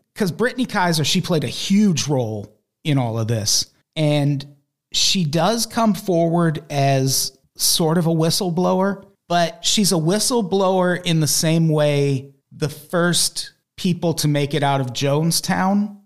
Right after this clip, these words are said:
were whistleblowers. Because if you look into that, like,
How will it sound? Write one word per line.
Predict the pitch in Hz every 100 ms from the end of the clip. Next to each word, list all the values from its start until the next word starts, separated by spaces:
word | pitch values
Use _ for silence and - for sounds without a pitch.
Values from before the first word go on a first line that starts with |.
| _ _ _
were | - 156 185 185 180
whistleblowers. | 175 190 - 214 196 208 214 240 220 - - _ -
Because | 156 190 175
if | 175
you | 190
look | 170 202
into | 220 214 202 - 190
that, | 135 156 175 131 98 - _ -
like, | 151 139 143